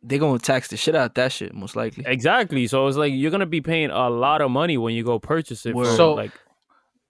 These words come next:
Speaker 3: so,
Speaker 2: legal stores.
Speaker 3: mm-hmm, yeah, no, no, no, I, I agree. But, um, Alex, like, what, like, how do you feel about it, um,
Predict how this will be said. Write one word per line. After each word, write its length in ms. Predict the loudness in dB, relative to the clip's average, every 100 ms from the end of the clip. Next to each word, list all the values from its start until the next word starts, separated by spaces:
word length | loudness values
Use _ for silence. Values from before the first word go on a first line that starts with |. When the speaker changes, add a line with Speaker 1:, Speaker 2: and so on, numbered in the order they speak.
| _ -4
Speaker 3:
so, 140 | 0
Speaker 2:
legal 220 | 2 2
stores. 400 | 0 0 0 0 -6 -10 -4
Speaker 3:
mm-hmm, 360 | -4 -4 -4
yeah, 220 | 2 4
no, 320 | 4 2 2 0
no, 240 | 0 0
no, 100 | 0
I, 200 | 2 2
I 180 | 2 -2
agree. 420 | -2 -8 -12 -12
But, 260 | -8 -6 -4
um, 260 | -4 -4 -2
Alex, 320 | -2 -2 -4
like, 180 | -6 -4
what, 140 | -4
like, 160 | -6 -2
how 100 | 0
do 60 | 0
you 100 | -4
feel 220 | -6 -4
about 240 | -2 -2
it, 120 | -4 -6
um, 400 | -6 -6 -10